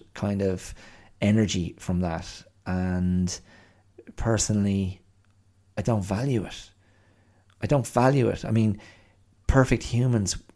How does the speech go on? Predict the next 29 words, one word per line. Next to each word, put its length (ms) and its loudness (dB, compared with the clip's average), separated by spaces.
don't 180 2
exist. 600 -2
That's 220 0
a, 40 6
it's 220 2
a 60 0
nonsensical 960 0
idea. 520 -2
Um, 880 0
and 760 -2
I 80 0
think 680 -4
we 100 -2
have 200 0
to 140 -2
look 300 0
at 160 -4
people 480 -4
in, 380 -4
you 140 0
know, 100 2
we 240 -6
can 160 0
look 160 6
at 80 4
them 160 4
in 160 2
totality 960 0
and 760 2